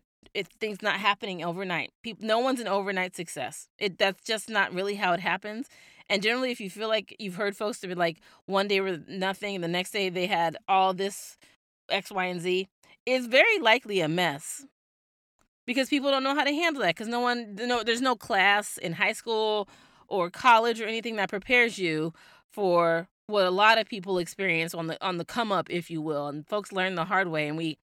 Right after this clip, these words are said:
sometimes we hear those lessons publicly, and sometimes we don't. So remember, the grass isn't always greener. So do what you can and check in with who helps you make decisions, helps you get clarity on,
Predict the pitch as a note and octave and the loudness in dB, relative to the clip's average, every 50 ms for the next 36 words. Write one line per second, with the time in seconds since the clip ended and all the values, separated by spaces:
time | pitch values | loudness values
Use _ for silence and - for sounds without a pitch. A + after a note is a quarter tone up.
0 | _ - _ _ - A#3+ A3+ A3+ A#3+ A#3+ A3+ A#3 A#3 A3+ G#3+ A3+ G#3+ G3 G3 F#3+ | _ -20 _ _ -2 -2 -2 0 2 2 2 2 0 -4 -4 -4 -2 -2 -2 -2
1 | F#3+ G3+ F#3 - G3 F3+ - - G3+ F3 E3 F#3+ F#3 - A#3 A#3 A#3 G#3+ G#3 B3 | -2 -4 -4 -4 -6 -10 -6 -2 -2 -2 -2 -2 -6 -6 -6 -8 -8 -6 -6 -6
2 | C4 C4+ - D4 C#4+ C#4 B3 B3+ A#3+ A#3 A#3+ G#3+ E3 C#3+ - - _ - - E3+ | -6 -4 -4 -4 -4 -4 -6 -8 -6 -4 -4 -4 -6 -8 -10 -14 _ -12 -6 -4
3 | D#3 D3+ D#3 E3 _ - - - - _ - G#3 G#3 G#3+ G#3 G3 F#3 F#3 F#3 F3+ | -2 -2 -4 -4 _ -16 -20 -20 -20 _ -10 -6 -2 -2 -2 -2 -2 -4 -4 0
4 | F3+ G#3 A3 A#3 C4 C4 C#4 A#3+ B3+ G#3+ D#3 G#3 G#3+ G#3+ G#3 G#3 G3+ F#3+ F#3+ F#3+ | 2 4 4 4 4 2 -2 -6 -4 -2 -2 -2 0 0 -2 -2 -4 -4 -6 -6
5 | F3+ E3 C3 C3 C#3+ E3+ - - F3 D3+ D3 D3 D3 D3+ - _ _ _ _ _ | -4 -4 -4 -6 -8 -10 -8 -6 -4 -2 -2 -2 -2 -6 -8 _ _ _ _ _
6 | _ _ _ _ _ _ _ _ _ _ _ G3 F#3+ G3 B3 B3+ B3 B3 A3+ - | _ _ _ _ _ _ _ _ _ _ _ -10 -4 -2 0 2 4 2 2 2
7 | G#3 A#3 A#3+ G#3 - B3 A3 F#3 F3+ F3 F3 F#3 - _ - - - - F3+ F#3+ | 0 -6 -6 -6 -4 -2 -2 0 0 0 0 -2 -4 _ -20 -16 -10 -8 -8 -4
8 | - - A#3 A#3 - A#3 A3+ G#3+ G#3+ G#3 G#3 G3+ - B3+ G#3+ G#3 G3 F#3+ F#3+ F#3+ | 0 2 2 2 2 0 -4 -2 -2 -4 -6 -6 -4 -4 -2 0 0 0 0 0
9 | F#3 _ _ _ _ - - B3+ A#3 A3+ - - A#3+ G#3 G3+ G3+ F#3 F3 F#3+ F3+ | -2 _ _ _ _ 2 2 2 2 2 -2 -8 -6 -6 -6 -6 -6 -6 -8 -8
10 | - A#3+ A3+ G3 A3+ A3 A3 F#3+ G#3 A#3+ G#3+ - - A#3 F3+ F#3 E3 - - - | -6 -6 -6 -4 -4 -6 -6 -2 -2 -2 -2 -2 -4 -6 -4 -4 -4 -6 -6 -8
11 | - A#3 A3 G#3 G3 F#3 F3+ E3+ E3+ - _ - - - - _ - F3+ F3 E3+ | -4 -2 0 0 2 2 2 0 0 -2 _ -16 -20 -20 -14 _ -2 0 2 2
12 | E3 D#3+ D#3+ E3 D#3+ D#3+ F3 | 2 2 0 -2 -4 -6 -10